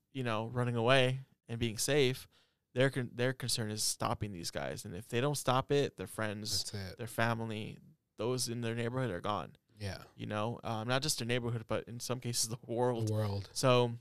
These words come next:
Speaker 1: that pressure on a teenager, you know, like, just focus with that. Don't even bring Tommy in. Don't mention Tommy until maybe, like, the third movie. You know, people love Tommy,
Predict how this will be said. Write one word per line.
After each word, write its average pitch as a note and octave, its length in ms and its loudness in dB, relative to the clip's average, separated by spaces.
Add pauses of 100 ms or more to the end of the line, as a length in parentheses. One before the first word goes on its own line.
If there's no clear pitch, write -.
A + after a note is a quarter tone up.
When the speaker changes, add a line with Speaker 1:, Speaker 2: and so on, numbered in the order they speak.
(720)
Speaker 1:
that C#3 280 4
pressure E3+ 600 2 (400)
on C3 120 0
a A#2+ 40 -2
teenager, B2 500 -4 (720)
you B2 120 -8
know, A2+ 220 2
like, A#2 280 2
just - 260 0 (760)
focus - 520 0
with A2+ 160 -2
that. G2+ 320 -4 (460)
Don't C#3 160 6
even F3 180 4
bring D#3 140 4
Tommy A#2+ 420 4
in. A#2+ 120 -2
Don't C3 200 2
mention D3 280 0
Tommy A#2 380 2
until A2+ 260 -2
maybe, A#2 140 2
like, A2+ 100 0
the G#2+ 60 -12
third A#2+ 340 2
movie. A2 400 0 (460)
You A#2+ 100 -8
know, A2+ 420 2
people D3+ 240 4
love D3+ 180 6
Tommy, D3 440 2